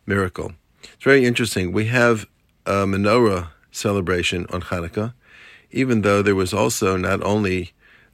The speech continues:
a miracle of the oil, but there was a military victory. Though we don't have anything in our, uh, ritual on Hanukkah to celebrate the military victory. Well, that's very consistent with the whole story of Hanukkah, which has been corrupted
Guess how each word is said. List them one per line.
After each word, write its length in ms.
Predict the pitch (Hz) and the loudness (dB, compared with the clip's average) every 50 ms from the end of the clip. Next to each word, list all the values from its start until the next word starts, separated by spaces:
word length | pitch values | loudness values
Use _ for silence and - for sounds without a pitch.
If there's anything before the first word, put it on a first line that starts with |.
| _ - | _ -10
a 160 | 92 90 90 | -8 -6 -4
miracle 400 | 92 92 98 101 98 - - 92 | -2 0 0 0 -2 -2 -2 -4
of 80 | 87 85 | -2 -2
the 120 | 95 90 | -4 -4
oil, 200 | 90 92 113 127 | -2 0 -2 0
but 140 | 104 98 85 | -2 -2 -2
there 100 | 101 92 | 0 0
was 180 | 90 87 87 | 0 -2 -2
a 100 | 90 85 | -4 -6
military 520 | 85 90 98 98 101 104 - 107 92 82 85 | -4 -2 -2 0 -2 -2 -2 -2 -2 -2 -2
victory. 480 | 85 117 127 - - 101 80 - - - _ _ _ _ _ _ | -2 -4 -6 -4 -4 -6 -4 -4 -8 -12 _ _ _ _ _ _
Though 100 | - 95 | -8 -4
we 100 | 95 113 | -2 0
don't 160 | 123 131 123 | 0 0 0
have 200 | 123 127 120 113 | 0 0 0 2
anything 560 | 110 107 110 101 - - 104 101 95 95 98 - _ _ _ _ _ _ - _ _ _ _ | 0 0 0 -2 -2 -2 -2 -2 -2 -4 -6 -10 _ _ _ _ _ _ -20 _ _ _ _
in 200 | - 104 107 104 | -2 -2 0 0
our, 500 | - - 101 101 101 101 95 95 101 - _ _ _ _ _ _ _ _ _ _ _ _ _ | -2 -2 -2 0 2 2 0 0 -2 -6 _ _ _ _ _ _ _ _ _ _ _ _ _
uh, 640 | - - 95 92 90 90 90 87 85 82 82 80 82 85 | -8 -6 -4 -4 -2 -2 -2 -2 -2 -4 -4 -6 -6 -2
ritual 520 | - 123 127 - - 110 95 85 82 85 | 0 0 0 2 0 0 0 -2 -2 -4
on 120 | 92 95 | -6 -6
Hanukkah 460 | 92 - 101 90 90 87 - - 87 - | -6 -6 -6 -6 -6 -8 -6 -8 -8 -8
to 100 | - 92 | -6 -8
celebrate 460 | - - 110 104 110 95 95 92 92 | -6 -4 0 0 0 0 0 -2 -2
the 80 | - 92 | -4 -4
military 500 | 95 92 90 92 90 - 95 87 87 87 | -4 -2 -2 -4 -4 -4 -2 -2 -2 0
victory. 440 | 95 110 107 - - 82 80 80 - - - _ - - - - - - - _ - | -2 -4 -4 -4 -6 -8 -8 -10 -18 -20 -20 _ -20 -20 -20 -20 -20 -20 -20 _ -6
Well, 120 | 104 110 | -2 0
that's 180 | 117 110 - - | 0 0 0 2
very 200 | 123 123 127 117 | 2 2 4 2
consistent 800 | - - 104 - - - 160 175 - - - 92 85 80 - | 0 -2 -2 -2 0 2 2 2 0 0 -4 -4 -4 -4 -4
with 320 | 107 110 104 - - - - _ - | -2 -2 -2 -4 -6 -18 -20 _ -14
the 100 | - 92 | -12 -10
whole 200 | 87 113 113 113 | -4 -2 -2 -2
story 360 | - - - - 143 170 160 113 | -2 -4 -2 0 2 2 2 0
of 140 | 92 87 | -2 -2
Hanukkah, 460 | - 95 90 90 85 82 - 101 98 101 | -4 -6 -4 -4 -6 -6 -4 -4 -2 -2
which 180 | 101 98 - | -2 -4 -4
has 140 | - 87 82 | -4 -6 -4
been 180 | - 123 120 104 | -2 -2 -2 -2
corrupted 640 | - - 101 90 95 - 117 - - 113 110 - | -4 -6 -4 -2 0 -2 -2 -2 -2 -4 -4 -4